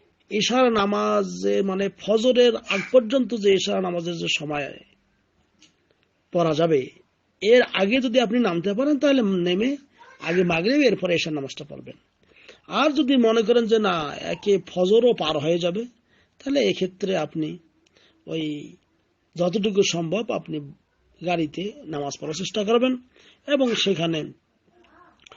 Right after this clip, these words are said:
রুকু সিজদা দেওয়ার চেষ্টা করবেন।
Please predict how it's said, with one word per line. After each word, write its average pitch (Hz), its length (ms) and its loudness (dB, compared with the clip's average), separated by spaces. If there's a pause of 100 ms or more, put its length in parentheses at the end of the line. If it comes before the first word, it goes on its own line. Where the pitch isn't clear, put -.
(300)
রুকু 208 400 2
সিজদা 160 600 -4 (760)
দেওয়ার 156 420 0
চেষ্টা - 480 -10
করবেন। 120 380 -16